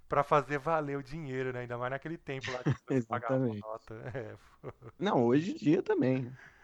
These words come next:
Speaker 1: É, é, pior que é, hoje em dia você paga, só que hoje em dia você tem outros jogos, né? Naquele tempo
Speaker 2: É.
Speaker 1: você, a gente só tinha, era pouca coisa, assim, então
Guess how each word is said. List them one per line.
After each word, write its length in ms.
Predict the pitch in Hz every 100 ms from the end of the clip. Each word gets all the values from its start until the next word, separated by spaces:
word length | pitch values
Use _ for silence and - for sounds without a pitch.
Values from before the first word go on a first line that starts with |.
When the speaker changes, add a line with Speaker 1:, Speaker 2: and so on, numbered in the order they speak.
| - -
Speaker 1:
É, 320 | 156 - 190
é, 40 | 120
pior 220 | - 104
que 120 | -
é, 60 | 151
hoje 180 | 120 113
em 40 |
dia 80 | 117
você 100 | -
paga, 240 | 120 120 - -
só 140 | 151
que 80 | 147
hoje 140 | 156 151
em 20 |
dia 120 | 151
você 180 | 156 180
tem 220 | - 180
outros 380 | 170 185 170 127
jogos, 480 | 110 113 107 101 95
né? 140 | 110 - - - 131
Naquele 280 | 131 151 151
tempo 280 | 147 160
Speaker 2:
É. 140 | 160 160
Speaker 1:
você, 120 | 170
a 100 | 143
gente 180 | 127 139
só 140 | - 156
tinha, 180 | - 151
era 160 | 147
pouca 320 | - 196 208 190
coisa, 400 | - 120 110 110
assim, 160 | 120
então 280 | 113 127